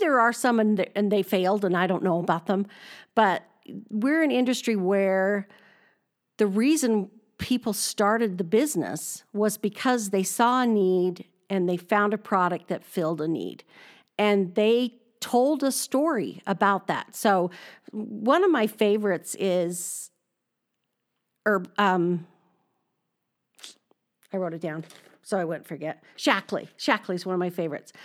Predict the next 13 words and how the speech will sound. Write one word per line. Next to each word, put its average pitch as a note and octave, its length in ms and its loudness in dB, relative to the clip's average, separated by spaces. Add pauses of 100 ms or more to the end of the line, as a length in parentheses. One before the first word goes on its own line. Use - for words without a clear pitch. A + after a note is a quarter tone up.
(580)
Uh, G3+ 280 4
we A3 120 2
talked G#3 260 0
about F#3 160 -2
Herbalife E3 400 -4
ear-, C#3+ 320 -6
earlier, E3+ 340 -4
but, D#3 300 -10 (440)
uh, D#3+ 260 -2 (400)
Shaklee A3+ 800 0 (300)
started B3+ 580 0
out G#3+ 340 2 (180)
with F#3+ 200 0